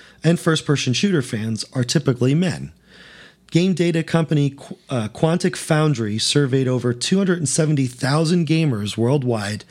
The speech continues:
between July two thousand fifteen and Ju-, January two thousand seventeen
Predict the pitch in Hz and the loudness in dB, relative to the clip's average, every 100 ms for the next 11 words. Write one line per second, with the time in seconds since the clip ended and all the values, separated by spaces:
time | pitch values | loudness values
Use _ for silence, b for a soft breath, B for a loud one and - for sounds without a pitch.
0 | B B B B B 147 - 156 143 135 | B B B B B 0 2 2 2 0
1 | 135 143 160 - 156 156 147 147 139 143 | 0 0 0 0 0 2 2 0 0 0
2 | 131 - 120 120 120 117 113 - 131 156 | -2 -2 0 0 0 -2 -4 -4 0 0
3 | 190 170 127 120 139 123 113 107 117 190 | 2 0 0 -2 -2 -2 -2 -2 0 0
4 | 202 120 - 90 - | 0 -4 -6 -10 -14